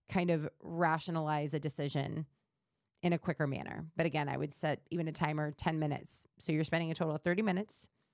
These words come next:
with your brain to come up with the best case,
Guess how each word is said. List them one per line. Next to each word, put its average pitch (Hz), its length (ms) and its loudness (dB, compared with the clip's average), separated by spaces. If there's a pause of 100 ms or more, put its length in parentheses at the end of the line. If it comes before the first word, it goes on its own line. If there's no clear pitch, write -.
(560)
with 170 160 4
your 214 80 4
brain 190 360 2 (1400)
to - 100 0
come 170 220 4
up 165 160 2
with 139 100 -4
the 147 80 -6
best 151 220 -2
case, - 480 -2